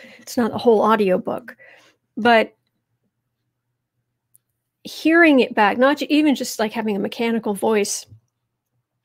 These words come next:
read it to you can be helpful to catch typos. Very useful to catch typos, by the way. I never put out anything before I've, I've actually had a computer read it to me,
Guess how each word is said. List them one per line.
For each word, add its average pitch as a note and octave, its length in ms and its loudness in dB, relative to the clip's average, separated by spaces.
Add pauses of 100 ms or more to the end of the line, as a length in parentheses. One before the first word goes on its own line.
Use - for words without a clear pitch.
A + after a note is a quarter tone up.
(360)
read B3 220 6
it B3 140 4
to B3 140 -2
you A3+ 160 0
can A3+ 140 -4
be G#3 100 -4
helpful A#3+ 360 -4
to - 100 -8
catch - 340 -10
typos. - 600 -6 (260)
Very A#3+ 360 4
useful G#3 340 -2
to G#3+ 140 -6
catch - 260 -6
typos, G#3 380 -4
by G#3+ 160 -6
the - 120 -8
way. - 220 -10 (420)
I A#3 80 0
never A#3+ 200 6
put B3 180 4
out A3+ 180 4
anything B3+ 380 4
before A3 340 0
I've, G3+ 260 -4
I've G#3+ 140 -2
actually G#3 300 -4
had A3 220 -4
a G#3+ 60 -4
computer G#3+ 400 -4
read G#3 200 0
it A3 140 -2
to B3+ 80 -4
me, A#3+ 240 0